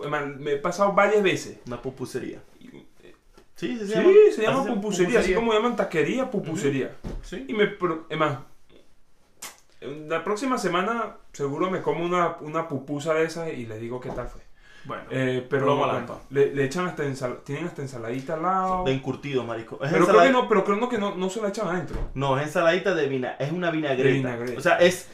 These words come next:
Speaker 2: no es una vinagreta, es que es ensalada como tú, vos sabés, lo-, los potes esos que son así como de, que vienen en, en vinagre, que son como encurtidos.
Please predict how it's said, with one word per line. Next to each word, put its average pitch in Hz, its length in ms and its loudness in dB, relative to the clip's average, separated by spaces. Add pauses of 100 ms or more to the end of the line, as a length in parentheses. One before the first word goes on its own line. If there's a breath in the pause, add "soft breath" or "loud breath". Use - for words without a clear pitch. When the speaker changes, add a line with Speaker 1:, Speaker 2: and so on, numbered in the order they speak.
(220 loud breath)
Speaker 2:
no 180 80 6
es 226 60 10
una 269 120 8
vinagreta, 185 400 6
es 175 220 2
que 226 100 4
es 226 80 6
ensalada 220 460 8
como 180 280 2
tú, 180 560 -6 (720 loud breath)
vos 190 100 2
sabés, 247 140 8
lo-, 226 180 6
los 190 160 4
potes 226 360 4
esos 220 180 0
que 208 80 2
son 208 180 0
así 202 240 0
como 185 320 2
de, 143 640 4
que 143 300 4
vienen 180 300 0
en, 180 260 -2
en 165 100 -4
vinagre, 143 480 -2 (180)
que 139 60 -10
son 156 180 -6
como 185 160 -2
encurtidos. 139 520 0